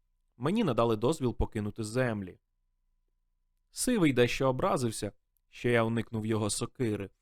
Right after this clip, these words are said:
та все ж теж прийшов на площу, щоб попрощатися зі мною.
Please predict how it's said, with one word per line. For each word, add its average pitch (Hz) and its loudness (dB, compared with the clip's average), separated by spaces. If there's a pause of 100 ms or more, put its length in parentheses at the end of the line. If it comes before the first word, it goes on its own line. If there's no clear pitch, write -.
(640)
та 143 0
все 202 0
ж - -8 (300)
теж 220 0
прийшов 139 0
на 127 0
площу, 120 -2
щоб - -6
попрощатися 127 -2
зі 104 -6
мною. 101 -12